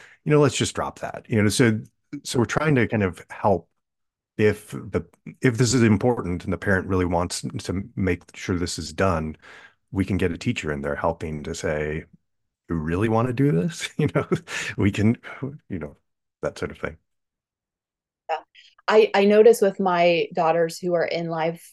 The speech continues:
Speaker 2: online courses and self-paced courses that the self-paced work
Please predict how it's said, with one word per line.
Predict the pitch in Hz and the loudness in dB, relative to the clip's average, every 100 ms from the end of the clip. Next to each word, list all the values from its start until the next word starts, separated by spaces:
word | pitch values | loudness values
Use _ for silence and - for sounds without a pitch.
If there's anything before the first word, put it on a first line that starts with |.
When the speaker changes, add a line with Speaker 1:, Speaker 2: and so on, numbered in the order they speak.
| - | -6
Speaker 2:
online | 165 165 160 156 | -2 0 0 2
courses | 165 160 - 180 175 170 - | 2 2 2 2 2 -2 -4
and | 165 165 170 | -2 -2 0
self-paced | 185 175 - 180 180 | 0 0 0 -4 -4
courses | - 190 180 196 196 202 _ - - - _ _ | -4 -4 0 0 -2 -4 _ -20 -20 -20 _ _
that | 170 190 180 165 160 - - | -2 2 4 4 2 0 -4
the | 185 | 0
self-paced | 185 233 202 - 202 196 | 4 6 6 4 2 2
work | 180 175 170 160 | 2 4 4 2